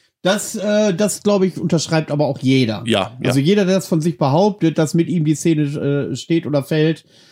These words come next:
Speaker 1: äh, abgesehen von mir natürlich, ähm,
Speaker 2: <laughs>
Speaker 1: der überschätzt sich ein bisschen.
Speaker 2: Ja, ja.
Speaker 1: Und wenn Gerald aus dem Praktikum raus ist, ist er auch wichtig.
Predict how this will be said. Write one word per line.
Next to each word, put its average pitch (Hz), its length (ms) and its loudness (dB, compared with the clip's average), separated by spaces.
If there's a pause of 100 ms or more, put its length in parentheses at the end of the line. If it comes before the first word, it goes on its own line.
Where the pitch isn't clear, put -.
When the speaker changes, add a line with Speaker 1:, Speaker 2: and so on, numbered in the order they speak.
(180)
Speaker 1:
äh, - 80 0
abgesehen 143 500 0
von 139 160 0
mir 151 140 4
natürlich, 160 560 2
ähm, 143 440 2 (140)
Speaker 2:
<laughs> 131 140 -2
Speaker 1:
der 156 380 4
überschätzt 147 640 0
sich 127 180 -2
ein 123 100 2
bisschen. 107 440 -4 (1400)
Speaker 2:
Ja, 107 320 -2 (120)
ja. 98 300 -2 (600)
Speaker 1:
Und 151 280 -2
wenn 156 200 2
Gerald 185 320 4
aus 190 140 0
dem 165 80 -2
Praktikum 156 520 0
raus 180 260 2
ist, 180 140 -2
ist 160 140 -4
er 160 140 0
auch 143 180 0
wichtig. - 460 -6